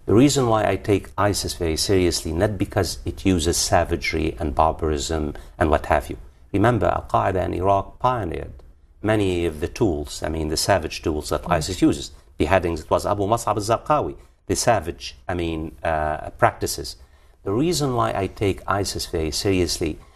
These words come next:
Speaker 1: because isis presents itself as an alternative to the failed order, point one. It presents itself as a Dawla al-Islamiyya, the Islamic State.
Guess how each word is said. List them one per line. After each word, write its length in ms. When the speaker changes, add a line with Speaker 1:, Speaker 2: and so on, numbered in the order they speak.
Speaker 1:
because 320
isis 540
presents 560
itself 680
as 120
an 140
alternative 920
to 60
the 120
failed 340
order, 280
point 220
one. 180
It 240
presents 460
itself 560
as 340
a 100
Dawla 420
al-Islamiyya, 800
the 100
Islamic 420
State. 360